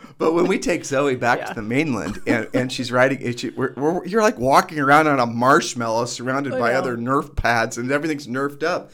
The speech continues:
Speaker 1: But isn't that hilarious? That
Speaker 2: What
Speaker 1: ha-
Speaker 2: kind of playground is this?
Speaker 1: But
Speaker 2: There's no
Speaker 1: that's
Speaker 2: danger in it.
Speaker 1: But people have normalized
Speaker 2: Yeah.
Speaker 1: that. That's
Speaker 2: Oh,
Speaker 1: become
Speaker 2: for
Speaker 1: a
Speaker 2: sure.
Speaker 1: normal way of being. Like, "Oh my God, we need to take all the hard edges off. We need
Speaker 2: Yeah.
Speaker 1: to remove the stress from our lives."
Speaker 2: More survival of the fittest.
Speaker 1: But don't you,
Speaker 2: Yeah.
Speaker 1: so the,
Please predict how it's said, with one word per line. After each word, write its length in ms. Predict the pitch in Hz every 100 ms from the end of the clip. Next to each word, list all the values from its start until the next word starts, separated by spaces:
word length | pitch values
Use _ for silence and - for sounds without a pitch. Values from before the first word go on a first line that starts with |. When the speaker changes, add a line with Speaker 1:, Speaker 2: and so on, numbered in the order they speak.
| - - -
Speaker 1:
But 100 | 143
isn't 180 | - 220
that 160 | 262 247
hilarious? 480 | 175 143 160 190
That 100 | -
Speaker 2:
What 60 | 175
Speaker 1:
ha- 80 | 220
Speaker 2:
kind 140 | 277
of 80 | 349
playground 420 | 254 262 254 269
is 160 | 240 220
this? 200 | 233 277
Speaker 1:
But 60 | 208
Speaker 2:
There's 100 | 151
no 60 | 190
Speaker 1:
that's 100 | 226
Speaker 2:
danger 380 | 240 285 240
in 100 | 196
it. 220 | 190 170 -
Speaker 1:
But 180 | 180 175
people 260 | 285 247
have 100 | 220
normalized 640 | 160 180 247 214 131 107 226
Speaker 2:
Yeah. 120 | 254
Speaker 1:
that. 200 | 82 -
That's 220 | 151 196
Speaker 2:
Oh, 100 | 208 330
Speaker 1:
become 200 | 208 175
Speaker 2:
for 60 |
Speaker 1:
a 60 | 143
Speaker 2:
sure. 180 | 135 151
Speaker 1:
normal 260 | 165 165
way 200 | 151 143
of 200 | 131 104
being. 400 | 127 131 117 82
Like, 260 | 90 101 98 - -
"Oh 200 | - 185
my 140 | 160 123
God, 280 | 139 156 117
we 80 |
need 140 | 123 156
to 100 | 165
take 240 | 160 143
all 120 | 135
the 80 | 131
hard 300 | - 139 135
edges 300 | 127 131 101
off. 240 | 95 71 -
We 80 | 131
need 60 |
Speaker 2:
Yeah. 120 | 160
Speaker 1:
to 180 | 160 131 - -
remove 560 | 135 165 175 247 240
the 120 | 202 196
stress 440 | - 196 240 -
from 140 | 180
our 180 | 170 160
lives." 460 | 147 156 147 113 190
Speaker 2:
More 100 | 196
survival 460 | 196 175 190 180 185
of 80 |
the 80 | 160
fittest. 500 | 156 165 147 - -
Speaker 1:
But 160 | 170 165
don't 260 | 190 214 -
you, 60 |
Speaker 2:
Yeah. 120 | 156 -
Speaker 1:
so 220 | - 165
the, 180 | 151